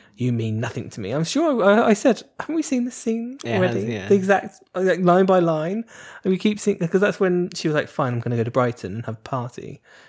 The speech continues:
Speaker 1: And then Suki went holiday somewhere with Nish, didn't she? And it's like, we've seen this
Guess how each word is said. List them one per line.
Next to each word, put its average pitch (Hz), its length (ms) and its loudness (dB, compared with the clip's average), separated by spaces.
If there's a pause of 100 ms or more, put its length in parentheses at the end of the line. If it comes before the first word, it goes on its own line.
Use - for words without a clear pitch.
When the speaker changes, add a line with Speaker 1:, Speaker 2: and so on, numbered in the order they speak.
(200)
Speaker 1:
And 120 80 -6
then 110 260 -6 (440)
Suki 107 340 -8
went 104 320 -10
holiday 107 400 -4
somewhere 104 320 -8
with 123 80 -8
Nish, 113 220 -6
didn't - 220 -10
she? - 100 -10
And - 80 -8
it's 160 100 -8
like, 156 220 -6
we've 156 180 -2
seen 160 260 -2
this - 300 -12